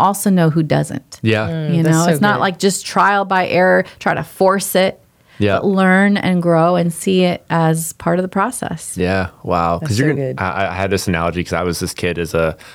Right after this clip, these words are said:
Speaker 2: um, I didn't like puzzles because they never fit. And I remember when I had a puzzle piece that didn't fit, I'd always take my fist and I'd
Speaker 1: Jam it in
Speaker 2: and I'd,
Speaker 1: there.
Speaker 2: I'd jam it in there.
Speaker 3: Make it
Speaker 2: And
Speaker 3: work.
Speaker 2: what I'd realized that, like, you, you make it work, but you
Speaker 3: But it doesn't
Speaker 2: you,
Speaker 3: work.
Speaker 2: you, you've broken the
Speaker 3: <laughs>
Speaker 2: picture.
Speaker 1: Yeah.
Speaker 2: Like, you've
Speaker 3: Right,
Speaker 2: broken
Speaker 3: right,
Speaker 2: the
Speaker 3: right.
Speaker 2: piece.
Speaker 3: That's
Speaker 2: Like,
Speaker 1: Right.
Speaker 2: what you, what you were trying to accomplish, actually, you just,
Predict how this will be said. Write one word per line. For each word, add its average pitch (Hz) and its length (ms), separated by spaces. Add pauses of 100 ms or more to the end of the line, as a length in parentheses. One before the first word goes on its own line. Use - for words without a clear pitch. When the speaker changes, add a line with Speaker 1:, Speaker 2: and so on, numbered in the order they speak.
(140)
Speaker 2:
um, 80 260
I 95 60
didn't 101 220
like 87 320
puzzles 107 420
because 80 420
they 87 120
never 87 180
fit. - 460
And 87 80
I 85 40
remember 104 300
when 92 140
I 87 160 (320)
had - 180
a - 20
puzzle 175 300
piece 95 220
that - 80
didn't - 220
fit, - 200
I'd 82 140
always 95 180
take - 220
my 87 80
fist - 420
and 170 80
I'd 165 220
Speaker 1:
Jam 180 340
it 190 40
in 185 80
Speaker 2:
and 180 160
I'd, 113 100
Speaker 1:
there. - 100
Speaker 2:
I'd 117 180
jam 151 300
it 156 80
in 165 80
there. 123 160
Speaker 3:
Make 110 80
it - 40
Speaker 2:
And 117 60
Speaker 3:
work. 113 140
Speaker 2:
what 131 100
I'd 120 180
realized 139 360
that, 120 100
like, 101 260
you, 123 120
you 117 200
make 185 220
it 135 60
work, 135 380
but 110 120
you 107 240 (360)
Speaker 3:
But 165 100
it 160 60
doesn't 156 140
Speaker 2:
you, 147 100
Speaker 3:
work. 156 100
Speaker 2:
you, - 140
you've 113 240
broken 127 320
the 104 60
Speaker 3:
<laughs> 104 120
Speaker 2:
picture. - 380
Speaker 1:
Yeah. 165 160
Speaker 2:
Like, 123 140
you've 131 160
Speaker 3:
Right, - 40
Speaker 2:
broken 135 320
Speaker 3:
right, 113 140
Speaker 2:
the 135 60
Speaker 3:
right. 95 120
Speaker 2:
piece. 85 120
Speaker 3:
That's - 60
Speaker 2:
Like, 92 160
Speaker 1:
Right. 165 200
Speaker 2:
what 123 80
you, 113 80
what 113 180
you 110 80
were 101 80
trying 127 380
to 104 100
accomplish, 107 480
actually, 92 380
you 82 40
just, 87 380